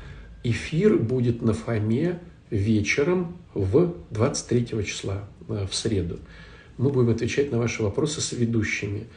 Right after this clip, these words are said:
А вообще, чтобы разобраться с созависимостью после этих передач, у нас, э, теперь идет два,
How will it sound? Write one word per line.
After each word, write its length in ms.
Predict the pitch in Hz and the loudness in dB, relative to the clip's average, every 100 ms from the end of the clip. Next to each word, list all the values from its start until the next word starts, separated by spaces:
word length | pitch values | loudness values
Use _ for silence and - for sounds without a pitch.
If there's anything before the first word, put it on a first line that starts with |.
| - - - - | -20 -20 -12 -4
А 180 | 107 | -2
вообще, 640 | 101 117 110 - - 202 220 | 0 0 0 0 0 2 2
чтобы 320 | - 110 110 | 2 0 2
разобраться 680 | 107 113 117 123 107 - 107 | 4 4 2 2 0 -2 -4
с 40 | |
созависимостью 1200 | - 104 113 120 113 - 110 95 - - 101 - - - - - - | -2 0 4 4 2 -2 -4 -4 -6 -10 -10 -10 -14 -20 -20 -12 0
после 320 | 117 - 113 | 0 2 0
этих 240 | - 101 | 0 -4
передач, 760 | - 113 113 113 101 95 - - - - - - | 0 0 2 2 0 -2 -6 -12 -20 -20 -16 -2
у 120 | 110 | 0
нас, 560 | 110 143 180 165 - - - - | 2 2 0 -4 -8 -14 -20 -10
э, 600 | 113 107 107 107 107 101 95 | -4 0 0 0 0 0 -2
теперь 540 | - 110 131 160 156 - | -4 -4 2 2 2 -2
идет 500 | 104 107 139 147 - | 0 4 4 4 -2
два, 680 | 113 104 104 139 160 170 | -2 0 0 0 -2 -4